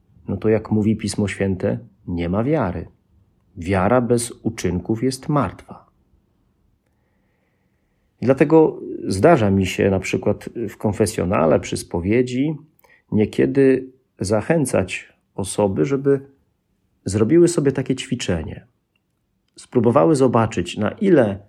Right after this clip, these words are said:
ich modlitwy czy pobożne praktyki, obecność w kościele wpływają na życiowe decyzje, zachowania. Mówiąc jeszcze inaczej,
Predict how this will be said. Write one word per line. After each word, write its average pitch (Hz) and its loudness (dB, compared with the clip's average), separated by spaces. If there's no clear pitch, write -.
ich 147 -2
modlitwy 104 0
czy - -10
pobożne 104 2
praktyki, 98 -4
obecność 98 -4
w - -16
kościele 110 -2
wpływają 143 2
na 131 0
życiowe 95 0
decyzje, 123 -2
zachowania. 98 -6
Mówiąc 120 2
jeszcze 147 2
inaczej, - -8